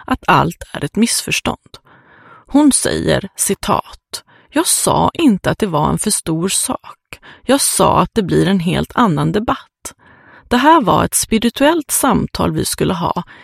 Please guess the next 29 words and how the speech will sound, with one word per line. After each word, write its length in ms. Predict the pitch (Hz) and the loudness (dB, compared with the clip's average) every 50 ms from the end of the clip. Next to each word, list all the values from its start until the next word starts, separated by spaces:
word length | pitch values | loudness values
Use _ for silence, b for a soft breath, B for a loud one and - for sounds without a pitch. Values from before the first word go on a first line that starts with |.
| B B - | B B -8
kring 320 | - 185 180 165 160 160 | 0 2 4 4 4 4
den 160 | 151 - - | 2 2 0
eventuella 580 | - 175 185 214 214 - - - - - 143 143 | 0 0 2 0 0 0 0 -2 -2 -2 -2 -4
frånvaron 880 | - - - 247 247 190 165 131 156 147 135 151 202 214 240 233 196 | -6 -2 0 2 2 2 2 2 0 0 2 2 2 4 2 2 2
av 260 | - 151 139 135 - | 2 2 0 2 0
ideologi 680 | 175 160 170 175 175 175 196 190 175 240 240 202 - - B B B B B B B | -2 -2 0 -2 0 0 0 -2 -2 -4 -4 -4 -6 -8 B B B B B B B
i 100 | 202 196 | 2 2
den 140 | 196 190 190 | 2 2 2
politiska 680 | - 208 175 147 143 - - - 160 - - - 175 | 0 0 2 2 0 -2 -4 -6 -6 -6 -4 -4 -4
debatten. 500 | 190 196 - - - - _ - - - _ B B B B B B B B B B B B B | -2 -2 -2 -4 -6 -8 _ -18 -18 -18 _ B B B B B B B B B B B B B
Jag 160 | 208 180 143 | 0 2 2
beklagar 540 | - 262 - - - - - - - - 214 | 2 0 0 -2 -6 -4 -2 0 0 0 0
såklart 440 | - - 160 - - - - - - | 0 -2 -6 -2 -2 -2 -2 -2 0
jättemycket 800 | 208 247 - - _ - 170 196 240 277 - _ _ - - - - | -2 -2 -2 -4 _ -4 0 2 2 2 0 _ _ -10 -10 -6 -6
att 140 | 190 - - | -6 -4 -2
hon 180 | - - 175 | -2 0 0
missförstod 680 | 202 190 - - - - - 170 - - 220 208 185 | 0 -2 -2 -4 -6 -6 -6 -4 0 -2 -2 -2 0
det 100 | - - | -2 -4
jag 180 | - - - - | -2 -2 -2 -2
sa." 240 | - - - - B B B B B B B B B B | -2 0 0 -2 B B B B B B B B B B
Slutcitat. 1040 | - - - 208 147 - - - - - - - - - - - _ - - - _ _ _ _ _ _ _ _ _ _ _ _ _ _ _ _ _ _ _ _ _ _ _ _ - | -4 -2 0 0 0 0 -2 -6 -8 -8 -8 -12 -16 -16 -20 -20 _ -18 -20 -20 _ _ _ _ _ _ _ _ _ _ _ _ _ _ _ _ _ _ _ _ _ _ _ _ 0
Och 120 | - 151 | 0 0
så 240 | - - - 370 370 | 2 4 6 6 6
låter 440 | 269 196 180 165 - 156 - - 175 | 8 6 4 2 0 -2 -2 0 0
det 60 | 208 | 0
även 480 | - - - 226 185 170 170 - - 160 | 2 4 4 4 4 2 0 -2 -2 -2
från 240 | - - 202 196 | 0 0 0 2
S 260 | - 254 208 - - - | 2 2 2 0 -4 -4
V 60 | 160 | -4